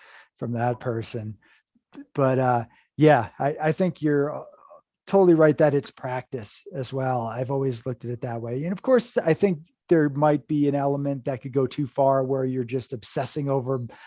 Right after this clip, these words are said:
blood and gore and, and getting too emo and goth or something like that. But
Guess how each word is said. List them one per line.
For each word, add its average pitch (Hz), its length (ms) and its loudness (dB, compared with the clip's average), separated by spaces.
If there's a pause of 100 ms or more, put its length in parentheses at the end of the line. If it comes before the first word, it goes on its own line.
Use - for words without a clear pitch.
(140)
blood 170 300 8
and 147 240 2
gore 151 480 4
and, 135 380 -6 (320)
and 123 260 -8
getting 139 300 2
too 151 340 2
emo 151 540 0
and 135 220 -2
goth 139 400 0
or 147 100 -4
something 151 340 -6
like 131 260 -2
that. 143 400 2
But 151 300 4